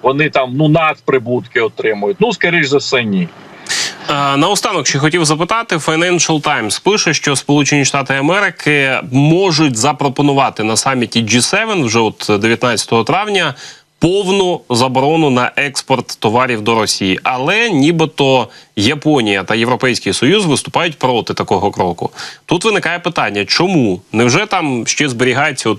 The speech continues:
Speaker 2: ну, настільки великий товарообіг, що вони не можуть собі дозволити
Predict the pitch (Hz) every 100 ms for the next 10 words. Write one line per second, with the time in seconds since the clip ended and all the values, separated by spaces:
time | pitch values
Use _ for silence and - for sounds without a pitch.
0 | - 117 104 113 - 143 127 123 113 143
1 | 143 117 101 113 123 120 160 214 123 -
2 | 110 113 127 135 113 120 117 104 107 110
3 | 107 107 135 131 -